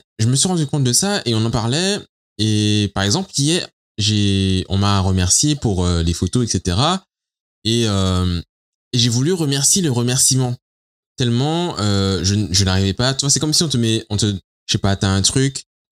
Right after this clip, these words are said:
et tu sais pas quoi faire avec, tu vois, t'es, t'es gêné, quoi. Mais en fait, il y a, pourquoi, enfin, pour-, pourquoi gêner ? Est-ce qu'il y a vraiment besoin d'avoir une gêne quand on te dit merci ou quand on, on te remercie,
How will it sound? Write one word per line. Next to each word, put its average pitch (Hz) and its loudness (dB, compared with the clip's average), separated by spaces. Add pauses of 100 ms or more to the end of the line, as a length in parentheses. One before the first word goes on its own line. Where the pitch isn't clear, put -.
(160)
et 95 0
tu - 0
sais - 2
pas 117 -2
quoi 123 -2
faire 117 -2
avec, 107 0
tu - -8
vois, 101 0
t'es, 92 0
t'es 101 0
gêné, 117 2
quoi. 90 -4 (680)
Mais 98 0
en - 2
fait, 123 -2
il - 2
y 107 2
a, 95 0 (200)
pourquoi, 156 -2
enfin, 101 -2
pour-, - -10 (260)
pourquoi 131 -2
gêner ? 117 2
Est-ce 104 0
qu'il 113 0
y 110 2
a 107 2
vraiment 113 2
besoin 110 0
d'avoir 98 2
une 92 2
gêne 123 2
quand 101 0
on 87 0
te - 0
dit 92 2 (340)
merci 127 2
ou 120 0
quand 98 -2
on, 95 2
on 92 0
te - 0
remercie, 98 2